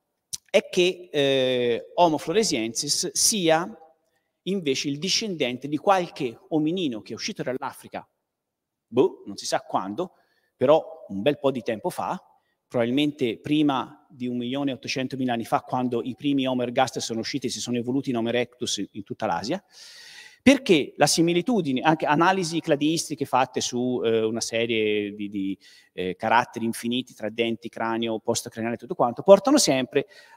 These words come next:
a, eh, l'associazione di Homo floresiensis con Homo habilis, sempre. Cioè viene sempre associato con Homo habilis. Questo non vuol dire che sia un discendente di Homo habilis, però dal punto di vista morfologico e come grado evolutivo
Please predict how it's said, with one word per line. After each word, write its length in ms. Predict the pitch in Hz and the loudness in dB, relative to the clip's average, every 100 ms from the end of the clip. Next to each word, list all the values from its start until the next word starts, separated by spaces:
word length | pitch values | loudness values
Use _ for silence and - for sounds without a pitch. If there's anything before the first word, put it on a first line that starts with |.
| - | 6
a, 360 | 160 147 - - | 10 10 6 2
eh, 400 | 123 123 120 120 | 6 6 6 4
l'associazione 640 | 135 - 170 202 - 147 | 2 0 -2 -2 0 -2
di 80 | 135 | 4
Homo 160 | 185 143 | 2 2
floresiensis 640 | 175 214 160 117 107 - | -2 -2 -2 -4 -2 -4
con 200 | - 120 | -2 -4
Homo 240 | 117 117 101 | -2 -4 -4
habilis, 460 | 87 80 82 - - | -6 -14 -14 -12 -4
sempre. 580 | 180 110 92 _ 90 _ _ _ _ _ _ _ | -4 -4 -8 _ -20 _ _ _ _ _ _ _
Cioè 140 | 160 | -4
viene 160 | 151 196 | -2 -2
sempre 320 | 175 123 127 | -2 -4 -4
associato 420 | - 180 120 - | -8 -6 -8 -10
con 160 | - 98 | -10 -6
Homo 180 | 104 92 | -4 -6
habilis. 360 | 80 76 - - - - | -8 -10 -12 -12 -20 -4
Questo 220 | 254 220 | -2 2
non 80 | 170 | 4
vuol 120 | 156 | 2
dire 200 | 170 170 | 2 -2
che 100 | 135 | -2
sia 140 | - 135 | -2 -2
un 80 | |
discendente 480 | 131 - 127 131 123 | 0 -2 0 -2 -2
di 80 | 117 | 0
Homo 180 | 120 107 | 2 0
habilis, 320 | 87 78 - - - | -2 -8 -10 -12 -10
però 160 | - 190 | 2 4
dal 180 | 143 - | 4 -2
punto 240 | 196 175 | -4 -4
di 80 | 156 | -4
vista 240 | 165 - | -4 -4
morfologico 1000 | 117 120 - 151 147 143 139 143 135 123 | -4 -4 -2 2 4 4 0 -6 -4 -4
e 180 | 107 131 | -2 -4
come 240 | - 123 135 | -4 -8 0
grado 300 | 156 139 123 | 0 2 0
evolutivo 640 | 135 214 - 120 120 120 | 0 -2 -2 -4 -4 -6